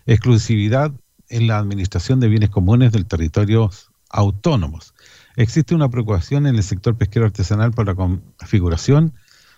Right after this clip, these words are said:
a partir de la plurinacionalidad de estatutos pesqueros diferenciados, así como la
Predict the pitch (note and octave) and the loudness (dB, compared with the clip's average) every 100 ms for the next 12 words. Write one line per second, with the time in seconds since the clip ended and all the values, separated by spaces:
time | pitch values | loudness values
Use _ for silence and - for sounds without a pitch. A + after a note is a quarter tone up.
0 | _ - G2 F#2+ F2+ - D3 E3 C3+ A#2+ | _ -2 0 0 -2 -4 -2 0 0 0
1 | G2 G2 - C#3+ D#3+ D3+ C3 A#2 - A2+ | -2 -4 -2 0 2 0 0 0 -2 -2
2 | G#2 F#2 F#2+ C3+ D3 B2 G#2+ G#2+ - A#2 | -2 -2 -2 -2 -2 -4 -2 -2 -2 -4
3 | - G2 F#2 D3 D#3+ - B2+ B2+ - C3+ | -2 -2 -2 0 0 0 0 0 0 0
4 | C#3 A#2 A2+ G2+ F2+ D#2+ C#3 C3 C3 A2+ | 0 0 -2 -2 -4 -2 0 0 0 -4
5 | - - B2+ B2+ A#2 G#2 G#2 | -6 -2 0 2 4 4 2